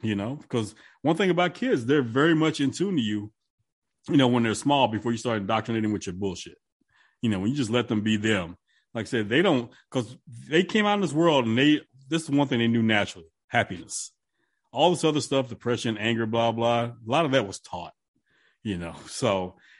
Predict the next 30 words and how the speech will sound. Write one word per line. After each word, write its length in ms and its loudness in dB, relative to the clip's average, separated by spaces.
because 300 0
they 120 4
would, 260 -2
it 80 -4
was, 120 -6
it's 140 2
the 140 4
environment 480 4
they're 140 0
in 380 -6
for 80 -12
the 80 -10
most 300 -12
part. 220 -20
But 260 -2
inherently 440 2
just 200 -2
knowing 480 0
love 240 4
and 80 0
compassion, 680 0
they're, 260 2
they're 220 0
born 320 0
with 140 -14
that. 160 -16
Kids 300 -2
care, 380 -6
you 120 -6
know, 320 -8